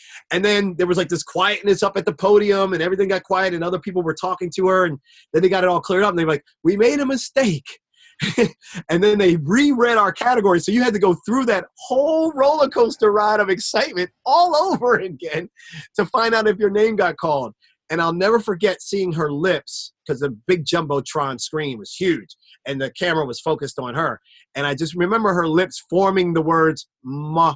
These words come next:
like a "mm." And I was like, "Oh!" I was like, before she said Mario Armstrong's Never Settle Show, I just leaped in the air,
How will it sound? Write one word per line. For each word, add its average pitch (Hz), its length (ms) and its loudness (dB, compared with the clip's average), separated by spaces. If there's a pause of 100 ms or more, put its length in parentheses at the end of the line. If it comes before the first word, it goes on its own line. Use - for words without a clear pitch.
(140)
like 147 200 0
a 135 100 -2
"mm." 165 580 -4 (320)
And 156 100 0
I 170 60 2
was 156 100 -4
like, 170 140 -2 (320)
"Oh!" 226 220 4
I 208 100 4
was 220 160 0
like, 185 160 2 (100)
before 220 460 0
she 247 200 0
said 220 300 0
Mario 196 720 4
Armstrong's 175 720 0
Never 170 260 0
Settle 160 320 -2
Show, 139 420 -4
I 151 120 -2
just 135 260 -10
leaped 156 320 -4
in 143 200 -6
the 135 140 -8
air, 127 380 -8